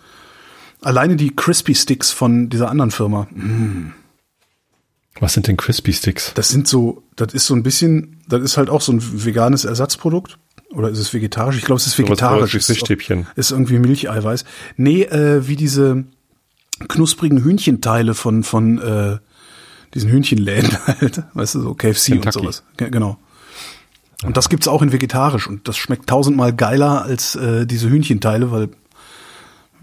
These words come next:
Speaker 1: Hühnchen schmeckt halt noch nix.
Speaker 2: Muss ich jetzt echt so ein
Speaker 1: Sie sind halt scheiß teuer, ne?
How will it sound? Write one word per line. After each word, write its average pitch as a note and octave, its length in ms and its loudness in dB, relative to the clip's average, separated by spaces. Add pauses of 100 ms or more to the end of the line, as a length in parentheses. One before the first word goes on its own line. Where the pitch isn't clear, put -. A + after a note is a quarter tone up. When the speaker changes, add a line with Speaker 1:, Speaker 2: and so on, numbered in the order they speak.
(520)
Speaker 1:
Hühnchen A2 260 -2
schmeckt A#2 240 -4
halt G2 140 -4
noch G2+ 120 -6
nix. - 300 -10 (720)
Speaker 2:
Muss F2 180 -6
ich - 140 -8
jetzt A2+ 260 -10
echt - 160 -12
so A#2 100 -4
ein G2 160 -2 (1300)
Speaker 1:
Sie B2 220 0
sind A#3 200 2
halt F#3+ 120 2
scheiß D#3 220 2
teuer, F#3+ 260 2
ne? B2+ 100 2